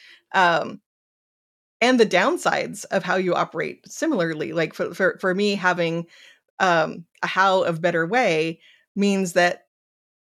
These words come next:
when somebody gives me an idea, my internal process is to immediately think about, "How can we make that bet-, how can I make that idea better?"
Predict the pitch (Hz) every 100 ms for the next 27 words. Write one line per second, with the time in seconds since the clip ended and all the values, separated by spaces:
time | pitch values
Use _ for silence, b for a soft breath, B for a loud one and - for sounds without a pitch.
0 | _ - 196 208 202 220 226 208 196 202
1 | 196 185 175 170 165 233 190 160 160 170
2 | - 185 - 208 208 196 170 - 196 196
3 | 156 151 - 175 160 185 175 180 214 233
4 | - 165 - 170 165 165 170 165 160 180
5 | 175 180 170 165 165 - - 180 165 202
6 | 220 220 190 180 170 165 165 160 160 -